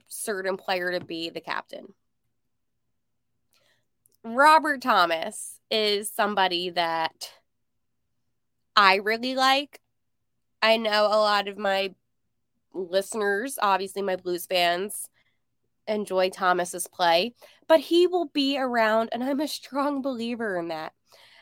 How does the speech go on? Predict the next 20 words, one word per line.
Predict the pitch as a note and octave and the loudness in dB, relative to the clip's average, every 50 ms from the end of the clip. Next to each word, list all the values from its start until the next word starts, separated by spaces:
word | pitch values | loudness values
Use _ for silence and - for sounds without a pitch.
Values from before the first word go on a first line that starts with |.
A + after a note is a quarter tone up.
| _ _ - | _ _ 0
I | - C4+ C#4 | 2 2 2
don't | A3 A3 C#4 C4 C#4 D#4 D#4+ - _ _ | 0 2 2 2 2 2 0 -4 _ _
think | - B3+ B3+ B3 A3+ | -2 -2 -2 -2 0
that | A#3+ A3 G3+ F#3 - | 0 2 2 2 0
Thomas | - - G#3+ G#3+ A3 A3 G3+ F#3 F3+ F3+ F#3 - - - | -2 -2 0 2 2 2 2 0 0 0 -2 -6 -8 -6
is | G#3+ G#3 F#3+ - | -6 -6 -6 -4
gonna | - G#3 G#3 G3+ | -4 -2 -2 -4
just | F#3+ - G3 F3+ F#3 F#3 F#3 - - - - - | -4 -2 -2 0 0 -2 -4 -8 -12 -12 -12 -10
disappear | G3 F#3 - F#3+ F#3 - G3 G3 G3 F#3+ | -10 -10 -8 -8 -8 -6 -4 -2 -2 -2
from | F#3+ - F#3+ F3 F3 | -2 -2 -4 -2 -2
the | F3 E3+ | -4 -6
Saint | - G3 F3+ F3+ | -4 -4 -4 -4
Louis | F3 D#3+ E3 - | -4 -6 -8 -10
Blues | _ F#3+ G3+ G3+ F#3+ F3 | _ -4 -2 -2 -2 -2
organization. | E3 E3+ E3+ E3+ E3+ E3+ D#3+ D#3+ F#3 G3 G3+ F#3+ - - - - - - _ _ _ _ _ _ _ _ _ _ _ _ _ _ _ _ _ _ _ _ _ _ _ _ - | -4 -6 -6 -4 -6 -6 -6 -4 -4 -4 -4 -4 -6 -6 -8 -8 -10 -14 _ _ _ _ _ _ _ _ _ _ _ _ _ _ _ _ _ _ _ _ _ _ _ _ -6
I | C4 | -4
think | B3 C#4 C#4+ A#3+ | 0 0 0 0
the | F#3+ F3 - | 2 4 6
opposite, | F#3 G3 A#3+ - - G#3+ - - A3+ G3 | 6 6 6 4 2 -4 -4 -2 0 4
actually. | G3+ D#3 D#3+ E3 E3 - - - - - - - - - | 4 4 4 4 0 -2 -6 -6 -4 -4 -4 -6 -8 -10